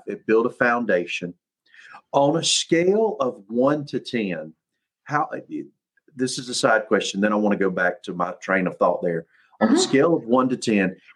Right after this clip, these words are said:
Speaker 1: how important would you say the prophetic was in rescuing your life?
Speaker 2: Ten.
Speaker 1: Okay. All right. And people need to hear that because, you know, prophetic utterance is one of the most important things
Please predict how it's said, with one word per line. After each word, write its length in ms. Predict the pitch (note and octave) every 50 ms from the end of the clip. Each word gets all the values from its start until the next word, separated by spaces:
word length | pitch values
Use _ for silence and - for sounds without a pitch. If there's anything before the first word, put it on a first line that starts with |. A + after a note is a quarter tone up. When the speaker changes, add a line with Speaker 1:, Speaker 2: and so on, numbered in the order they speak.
| -
Speaker 1:
how 300 | - C3+ B2+ C#3+ E3+ E3
important 560 | E3 D3+ C#3 - C3 B2 A#2+ A2+ A#2 G#2+ - G2
would 200 | G2+ F#2 - F#2+
you 160 | G2 A2 A2
say 280 | - - - G#2+ G#2
the 100 | F#2 F#2
prophetic 640 | - - - G2+ F2+ - - - G#2+ G#2 G#2 G2+ - -
was 380 | G2 G2 F#2+ F2+ F2 - - -
in 260 | G2+ F2+ F2+ E2+ F2
rescuing 680 | F2+ G2 G2 - - - - - G2 F2+ F2+ F2 E2+ E2
your 180 | F2 E2+ E2
life? 520 | D#2+ E2+ E2 - - - _ _ _ _ _ _ _ _ _ _ _ _ _ _ _ _ _ -
Speaker 2:
Ten. 540 | - - A#3+ G#3 G#3 A3 A3 A3 - - - _ _ _ _ _ _ _ - E2+
Speaker 1:
Okay. 520 | E2+ F2+ F#2+ - - D3+ F3 D#3 F3 - - _ _ _ - - - - - -
All 100 | G2 G#2+
right. 220 | G#2+ F#2+ F2 - -
And 260 | G#2+ G2+ F#2 F2+ E2+
people 260 | - A#2 A2+ A2+ A#2 A2
need 220 | A#2 A#2 G#2+ G2+
to 100 | G#2 G2+
hear 180 | B2+ B2+ A#2 F#2
that 240 | F#2 F2 - -
because, 440 | F#2 F2+ - F#2+ F2+ F2+ F2 - - _ _ _ - - _ -
you 120 | G#2+ G#2
know, 400 | F#2 F#2 F2+ F2 F2 E2+ D2+ - - -
prophetic 540 | - G2 - - A#2+ A2+ B2 C3+ C3+ C3+ -
utterance 640 | G#2 G#2+ A2 A2+ G#2+ G2 F#2 F#2 F2 - - - -
is 200 | F2+ F#2 F2 -
one 180 | G2+ G#2 G#2 G#2+
of 100 | G#2 F#2+
the 60 | F#2+
most 300 | F#2 F#2 F#2 - - -
important 500 | E2+ E2 - A2 G#2 G2+ G2 - - -
things 520 | G2+ F#2+ F#2 F2+ F2+ F2 E2 - - -